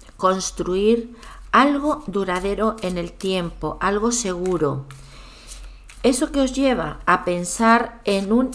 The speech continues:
emprendimiento, en un negocio. Y de hecho estáis, eh, en esa, en esa idea de tirar para adelante.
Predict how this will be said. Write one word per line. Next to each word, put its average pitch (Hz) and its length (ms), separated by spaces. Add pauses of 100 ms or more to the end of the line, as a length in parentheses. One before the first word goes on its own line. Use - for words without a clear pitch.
emprendimiento, 175 1080
en 180 240
un 262 300
negocio. 156 760 (1500)
Y 214 140
de 214 160
hecho 214 340
estáis, 185 760 (480)
eh, 170 360 (1700)
en 185 160
esa, 190 760 (1160)
en 185 160
esa 220 260
idea 220 680 (640)
de 175 120
tirar 170 320
para 170 180
adelante. 143 600